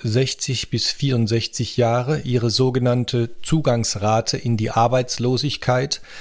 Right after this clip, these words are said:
mit null Komma sechs, etwa ein Drittel unterhalb der Zugangsrate für die Gesamtheit der Beschäftigten.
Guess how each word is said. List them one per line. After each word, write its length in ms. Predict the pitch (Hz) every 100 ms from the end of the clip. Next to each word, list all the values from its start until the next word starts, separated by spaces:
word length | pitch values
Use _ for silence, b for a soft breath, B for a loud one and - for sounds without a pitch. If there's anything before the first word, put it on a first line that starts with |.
| B
mit 260 | - 131 -
null 240 | 131 156 170
Komma 280 | 151 143
sechs, 400 | 113 120 - - -
etwa 400 | 135 - 120 117 -
ein 280 | 127 151
Drittel 440 | 139 127 131 127 127
unterhalb 720 | 123 127 123 104 117 117 -
der 140 | 104 -
Zugangsrate 960 | 131 123 120 123 113 113 120 - 123
für 180 | - 117
die 140 | 113
Gesamtheit 840 | 110 107 117 143 - 127 127 - 110
der 80 |
Beschäftigten. 800 | 107 117 113 - 104 - - 90